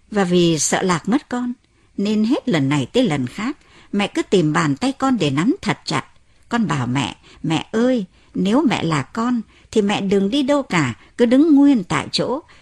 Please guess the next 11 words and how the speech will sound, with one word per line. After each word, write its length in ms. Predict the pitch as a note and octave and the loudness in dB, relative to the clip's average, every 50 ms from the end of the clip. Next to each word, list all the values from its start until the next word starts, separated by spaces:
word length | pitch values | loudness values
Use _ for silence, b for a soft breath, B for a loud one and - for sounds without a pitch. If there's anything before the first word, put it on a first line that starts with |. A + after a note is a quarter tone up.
| b b b | b b b
chỉ 180 | - B3 F#3 D3 | 0 2 2 4
như 140 | D#3 A3+ | 2 0
thế 200 | A#3 - A#3 B3+ B3+ | 0 0 0 0 0
chúng 160 | - C#4+ D4 | 2 0 0
ta 220 | C#4+ - A#3+ A#3+ A#3+ | 0 0 -2 -2 0
mới 280 | A#3 G#3+ G3 G3+ A3+ | 0 0 2 2 0
có 160 | C4 - F#4 F4+ | 0 0 -2 -2
thể 200 | - G#3 D#3+ - | 0 0 -2 0
tìm 320 | - - F#3 D3+ B2+ B2 | 0 0 0 0 0 -2
thấy 180 | - G3 A3 C4+ | -2 -2 0 0
nhau." 240 | C4+ B3 A#3 A#3+ | 0 0 -2 -6